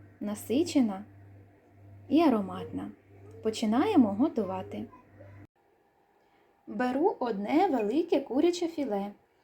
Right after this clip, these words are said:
Вага його чотириста п'ятдесят п'ять грамів. Ріжу його на великі кубики. Ось такі кубики у мене.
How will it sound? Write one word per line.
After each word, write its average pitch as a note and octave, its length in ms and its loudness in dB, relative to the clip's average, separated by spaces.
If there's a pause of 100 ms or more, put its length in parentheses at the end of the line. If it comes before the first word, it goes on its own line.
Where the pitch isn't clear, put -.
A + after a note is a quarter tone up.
(340)
Вага B3 440 -2
його D4+ 340 2
чотириста D4 640 0
п'ятдесят G#3 640 -2
п'ять C4 280 -6
грамів. G3+ 420 -6 (1800)
Ріжу A#3+ 380 -4
його F4 360 2 (120)
на A3+ 320 0
великі C#4 460 -2
кубики. A#3 520 -10 (1400)
Ось F4 460 -2
такі C4 440 -8 (100)
кубики A#3 440 -14
у A#3 60 -14
мене. A#3 400 -14